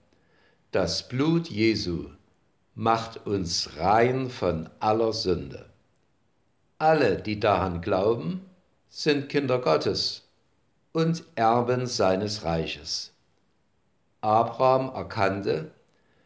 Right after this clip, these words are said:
dass er zu Gott nur über einen Mittler kommen kann.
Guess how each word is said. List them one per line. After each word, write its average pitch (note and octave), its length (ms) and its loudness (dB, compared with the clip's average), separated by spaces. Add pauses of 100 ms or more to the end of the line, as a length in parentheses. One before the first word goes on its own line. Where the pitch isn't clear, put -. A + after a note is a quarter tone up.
(360)
dass C#3+ 260 2
er C#3 340 2
zu - 320 0
Gott D#3+ 500 2 (560)
nur D3 520 2
über D3 300 2
einen C#3 360 2
Mittler E3 380 0
kommen F#2 500 -2 (400)
kann. F2 500 -2